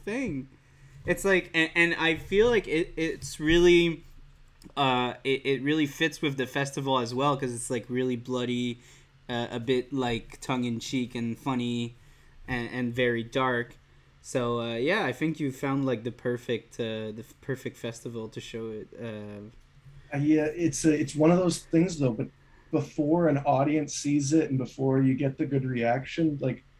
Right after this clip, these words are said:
Speaker 2: people didn't know what the fuck to do with the movie.
Speaker 1: <laughs>
Speaker 2: Like, they didn't know, have a, they didn't have a clue. Like, Rotterdam is not a comedic festival. Like, it's a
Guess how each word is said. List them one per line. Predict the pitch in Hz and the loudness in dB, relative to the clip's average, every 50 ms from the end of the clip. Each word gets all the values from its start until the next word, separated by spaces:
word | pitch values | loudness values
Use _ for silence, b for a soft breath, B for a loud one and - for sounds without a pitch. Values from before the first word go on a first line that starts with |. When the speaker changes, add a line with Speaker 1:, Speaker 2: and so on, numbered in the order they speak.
| _ _ | _ _
Speaker 2:
people | - - 180 180 - 180 190 | -10 -8 -6 -6 -4 -6 -4
didn't | 165 143 139 139 147 160 160 135 | 0 2 4 6 6 4 4 4
know | 131 135 131 - - - - | 4 2 2 0 -4 -10 -12
what | - 113 110 127 131 131 - - | -10 -6 -4 -4 -4 -4 -4 -6
the | 135 | -10
fuck | - - 139 135 - - | -6 -4 -4 -4 -4 -4
to | 170 135 | -6 -4
do | - - 123 - | -4 -4 -2 -2
with | - - | -2 -2
the | - - - | -2 -2 0
movie. | 127 135 123 117 113 - b | 2 2 2 0 -4 -8 b
Speaker 1:
<laughs> | b b b b b b - - | b b b b b b -6 -4
Speaker 2:
Like, | 143 139 135 - | -2 -2 0 2
they | 156 151 | 2 2
didn't | 143 135 143 156 170 170 | 4 4 4 4 4 4
know, | 151 156 151 147 | 4 4 4 4
have | 135 135 139 139 | 4 4 4 2
a, | 147 147 - | 0 -2 0
they | 123 147 | 2 4
didn't | 151 165 170 | 4 6 6
have | 175 170 165 | 4 4 2
a | 170 165 - | 0 -2 -2
clue. | - 180 214 208 139 | 0 2 2 2 2
Like, | 127 131 131 131 131 | 2 0 -2 0 2
Rotterdam | 135 139 185 262 294 - 135 131 131 131 127 | 2 4 4 4 2 2 2 2 2 2 0
is | 123 113 - | -2 -6 -6
not | 127 127 143 160 165 139 | -4 -2 0 0 -2 -2
a | |
comedic | 135 - 139 131 131 135 135 127 123 - | -6 -4 -2 0 2 2 2 0 -4 -8
festival. | - - 143 165 170 - - 135 - - | -6 -4 -4 -4 -4 -6 -10 -10 -8 -8
Like, | 113 127 110 | -8 -4 -4
it's | 135 139 139 - | -4 -4 -2 -2
a | 131 | -4